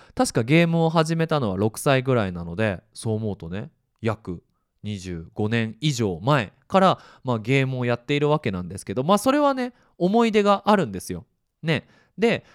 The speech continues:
あの、このポッドキャストを聞いてくれている皆さんも、ね、若い人だったり、あの、結構ね、僕と同じぐらいの年の人だったり、僕よりももうちょっと上の人だったり、いろんなね、年齢層、ね、年の、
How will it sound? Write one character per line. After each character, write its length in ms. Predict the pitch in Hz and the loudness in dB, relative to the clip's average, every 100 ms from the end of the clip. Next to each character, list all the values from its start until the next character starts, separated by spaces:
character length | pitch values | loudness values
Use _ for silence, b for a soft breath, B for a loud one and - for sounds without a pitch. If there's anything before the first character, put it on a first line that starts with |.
| b | b
あ 140 | 170 | 0
の、 120 | 175 | 2
こ 100 | 175 | 2
の 100 | 220 | 0
ポ 120 | 226 233 | 0 0
ッ 40 | |
ド 100 | 240 | -2
キ 100 | 240 | 0
ャ 60 | 233 | 0
ス 80 | - | 0
ト 120 | 135 | -2
を 60 | |
聞 200 | - 147 | -2 -4
い 40 | 139 | -2
て 320 | 147 143 143 | 2 2 0
く 100 | 151 | 0
れ 100 | 143 | -2
て 180 | 147 135 | 0 0
い 20 | |
る 100 | 135 | 0
皆 240 | 139 143 | -2 -2
さ 160 | 143 101 | -2 -4
ん 60 | 95 | -2
も、 320 | 170 127 - b | 0 0 -4 b
ね、 100 | 220 | 0
若 360 | 139 131 151 143 | 2 2 2 2
い 80 | |
人 160 | 120 107 | 0 -6
だ 120 | 95 | -6
っ 60 | 92 | -8
た 120 | - | -6
り、 300 | 107 165 - b b | -4 -2 -4 b b
あ 180 | 101 98 | -6 -6
の、 440 | 92 92 92 90 | -6 -10 -12 -12
結 160 | 180 - | -10 -8
構 120 | 117 | -4
ね、 100 | 151 | -4
僕 240 | 143 139 - | 0 -2 2
と 240 | 147 135 | 2 2
同 200 | 151 156 | 2 0
じ 100 | 151 | 0
ぐ 100 | 165 | 2
ら 140 | 196 170 | 2 0
い 40 | |
の 80 | 117 | -2
年 280 | 120 - 120 | -6 -6 -6
の 100 | 120 | -4
人 160 | 143 | -2
だ 100 | 117 | -2
っ 80 | - | -2
た 100 | 127 | -2
り、 220 | 175 - b b | -2 -4 b b
僕 220 | 185 240 | -2 2
よ 100 | 247 | 2
り 80 | 208 | 2
も 120 | 143 | 0
も 140 | 202 | 2
う 40 | 226 | 2
ち 80 | 233 | 0
ょ 40 | |
っ 60 | - | 0
と 140 | 127 | 0
上 160 | 180 208 | 2 0
の 100 | 202 | -2
人 140 | 208 | -2
だ 100 | 147 | -2
っ 60 | - | -2
た 100 | 98 | -6
り、 160 | 90 - | -6 -2
い 100 | 208 | 0
ろ 120 | 233 | 2
ん 60 | |
な 100 | 226 | 0
ね、 180 | 226 226 b b - | -4 -4 b b -6
年 460 | 135 196 208 202 | 2 2 2 -2
齢 260 | 196 180 120 | 0 2 2
層、 360 | - 98 82 - | 0 -2 -4 -8
ね、 220 | 156 131 - b | -6 -4 -6 b
年 400 | - 131 143 139 | -6 -2 -2 -2
の、 300 | 139 131 - | -2 -4 -6